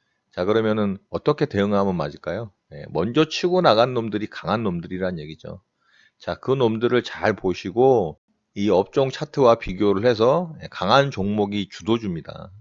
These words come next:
그런 종목들 잘 추려서 어, 대응을 하신다면 충분히, 예, 연말과 일월 달 이후까지도, 예, 좋은 결과가 있을 것으로 저는 생각합니다.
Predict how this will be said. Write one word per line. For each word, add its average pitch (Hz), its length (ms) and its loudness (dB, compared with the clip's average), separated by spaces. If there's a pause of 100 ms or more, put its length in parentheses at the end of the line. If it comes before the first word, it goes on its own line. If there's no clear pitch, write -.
(120)
그런 107 320 0
종목들 95 500 -4
잘 82 340 -4
추려서 117 680 0 (420)
어, 80 100 -12
대응을 104 420 0
하신다면 143 720 2 (400)
충분히, 143 800 -2
예, 82 140 -8
연말과 95 880 2 (340)
일월 123 280 2
달 113 200 4
이후까지도, 95 920 -2 (100)
예, 82 80 -16
좋은 101 260 -2
결과가 101 400 4
있을 92 240 0
것으로 98 380 -2
저는 87 220 -6
생각합니다. 123 880 -8